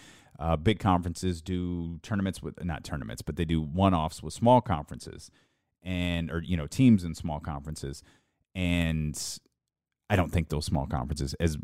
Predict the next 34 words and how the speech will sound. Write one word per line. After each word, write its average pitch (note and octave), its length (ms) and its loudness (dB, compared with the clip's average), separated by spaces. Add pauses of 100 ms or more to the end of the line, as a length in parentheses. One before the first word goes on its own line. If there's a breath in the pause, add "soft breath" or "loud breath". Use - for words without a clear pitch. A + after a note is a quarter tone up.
we E2+ 140 0
know D2 120 2
with D2+ 120 0
the - 140 -6
Ivy D#2+ 240 2
League, A#1 260 -8 (480 soft breath)
they're F2 140 8
not D2+ 180 2
gonna D2 140 -4
have C2+ 560 -6 (500)
play. D#2 380 2 (400)
So F#2 480 6 (200)
I, E2+ 160 -10
I G2+ 120 -2
think A#2 200 4
this B2 160 2
all A#2 140 10
boils G#2+ 440 8
down G2+ 300 4
to, F2 160 -4
I E2+ 60 -4
think G#2+ 220 0
what, G#2 260 4
what F#2+ 200 0 (520)
the F#2 120 -8
college G#2 400 6
season G2+ 400 4
boils F#2 400 10
down E2+ 280 2
to A1+ 300 -12 (1120)
are F#2+ 100 2
the F2 60 2
Power D#2+ 260 4
Five, - 360 -6